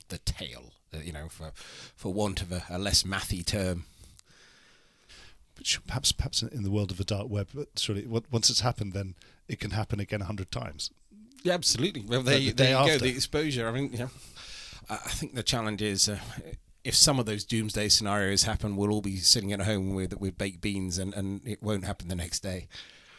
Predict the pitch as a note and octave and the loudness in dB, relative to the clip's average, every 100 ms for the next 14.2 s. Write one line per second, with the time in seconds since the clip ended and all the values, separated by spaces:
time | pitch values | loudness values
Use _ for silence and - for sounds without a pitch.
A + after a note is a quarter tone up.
0 | - _ - - - F#2+ F#2 G2+ G2+ - | -20 _ -20 -14 -8 -4 -4 -4 -6 -8
1 | B2+ - A2+ G2 G2 - - - - - | -8 -6 -4 -4 -4 -6 -12 -18 -14 2
2 | C#3+ D#3+ - _ _ _ _ _ _ - | 4 4 -4 _ _ _ _ _ _ -20
3 | - - G3 E3+ F#3 E3+ A#2 B2 - - | -2 2 2 2 0 2 2 2 -2 -2
4 | C3 B2+ - - C3+ C3 A#2 - A#2 G#2 | 2 2 0 -4 0 2 0 -4 -6 -4
5 | G#2+ - - - A2 F#2+ F#2 F2+ F#2 F#2+ | -6 0 -2 -2 -6 -6 -6 -8 -10 -14
6 | _ _ - G2+ F#2+ - - A#2 F#2 E2 | _ _ -12 -6 -2 0 2 0 -2 -8
7 | D2+ D#2+ - - - G#2 F2 - G2+ F2+ | -10 -14 -12 -10 -4 -4 -4 -10 -10 -2
8 | - G#2 G2+ F#2+ - - C#3 - A#2 - | -2 -2 -6 -8 -8 -6 0 0 0 -2
9 | F#2 E2 F2 - G#2+ F2+ F2+ F2 - - | -4 -10 -14 -12 -10 -10 -4 0 0 0
10 | A2 F#2+ F#2 - G2 F2+ F2+ F2 - - | -6 -6 -6 -6 -6 -10 -10 -14 -18 -20
11 | _ - A2 - - A2 F2+ - - _ | _ -8 -8 -8 -6 -4 0 0 0 _
12 | B2 F#2+ F#2 F2+ - - _ _ _ _ | -12 -10 -10 -14 -20 -20 _ _ _ _
13 | C3+ - - - - B2 A2 G#2 F#2+ - | -14 -14 -6 -6 -4 -6 -6 -6 -6 -6
14 | G#2+ | -10